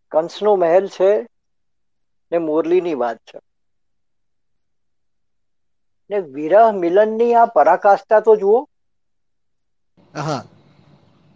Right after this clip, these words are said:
Speaker 1: વિરહ મિલનની આ પરાકાષ્ઠા તો જુઓ કે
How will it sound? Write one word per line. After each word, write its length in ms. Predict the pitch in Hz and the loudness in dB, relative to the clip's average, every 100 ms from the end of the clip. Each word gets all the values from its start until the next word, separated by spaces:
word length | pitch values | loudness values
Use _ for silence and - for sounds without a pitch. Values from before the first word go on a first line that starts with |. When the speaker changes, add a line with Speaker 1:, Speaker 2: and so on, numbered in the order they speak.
| _ _ | _ _
Speaker 1:
વિરહ 500 | 151 123 143 185 196 | -18 -14 -2 2 2
મિલનની 600 | 196 165 170 196 202 214 | 0 -2 0 -2 -2 -2
આ 100 | 202 | -2
પરાકાષ્ઠા 720 | 202 156 156 180 190 - - | -2 -2 -2 0 0 0 -2
તો 180 | 202 214 | 0 0
જુઓ 320 | 180 190 233 - _ _ _ _ _ _ _ - _ _ - _ | -2 -2 -2 -4 _ _ _ _ _ _ _ -20 _ _ -20 _
કે 180 | - - | -16 -16